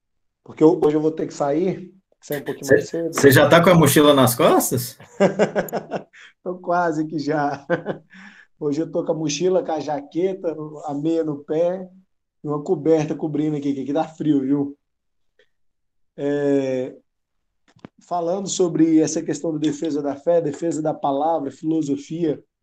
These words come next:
Speaker 1: eu não sei se vocês sabem, né, Pedro, mas eu, antes de entrar no, no universo cristão, assim, na verdade, uma das minhas influências foi o estudo filosófico. A, a filosofia trouxe a leitura, a leitru-, a leitura trouxe a palavra,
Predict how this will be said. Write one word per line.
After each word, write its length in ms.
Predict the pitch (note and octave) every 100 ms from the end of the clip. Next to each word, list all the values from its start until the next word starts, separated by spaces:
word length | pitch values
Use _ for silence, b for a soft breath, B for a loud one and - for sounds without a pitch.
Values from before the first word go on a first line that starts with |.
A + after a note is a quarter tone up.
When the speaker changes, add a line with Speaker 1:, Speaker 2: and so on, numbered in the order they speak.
| _ _ _ _ _ _ _ _ _ _ _ -
Speaker 1:
eu 80 | C#3+
não 120 | D#3
sei 200 | F3+ E3
se 80 | F3
vocês 320 | D#3+ E3+ D3
sabem, 280 | F#3+ G3+ F3
né, 100 | F3+
Pedro, 320 | F3 D3+ C#3+
mas 280 | D3 C#3+ C#3
eu, 360 | D#3 F3 F3
antes 280 | E3+ E3 -
de 200 | C#3 E3
entrar 800 | D#3+ C#3+ C#3+ D#3 F#3+ F#3 - - -
no, 680 | D3+ D3 C#3+ C#3+ C3+ B2+ -
no 120 | C#3+
universo 680 | C#3+ D3 C#3 A#2+ D#3 D#3 -
cristão, 380 | - B2+ - G3
assim, 240 | - E3+
na 120 | D#3+
verdade, 420 | E3 D#3 D#3+ D#3+ E3
uma 160 | G3
das 160 | F#3+ D#3+
minhas 200 | E3+ D3+
influências 640 | D#3+ - D#3 G#3 - - _ _ _ _ _ _ _
foi 260 | _ E3 F3+
o 40 |
estudo 340 | G3+ - F#3+ F#3
filosófico. 800 | - A3 G3 D#3 C3+ - _ _ _ _ _ _ _ _ _ _ _ _ _ _
A, 760 | C#3 C#3 C#3+ C#3+ C#3 C3+ C3 -
a 80 | C#3+
filosofia 1000 | - D3+ D3 C#3+ C#3 - E3 G#3 G3+ F#3+
trouxe 380 | - D#3+ D#3 D#3
a 40 |
leitura, 560 | C#3+ C#3+ C#3+ F#3+ G#3 F#3
a 20 |
leitru-, 600 | D#3+ D#3 - F3+ G3 C#4+
a 80 | E3+
leitura 480 | D#3 D3 F3+ G3+ F#3+
trouxe 300 | F3 E3+ E3
a 40 |
palavra, 720 | - D3+ D3+ D#3+ F#3 F#3+ G3+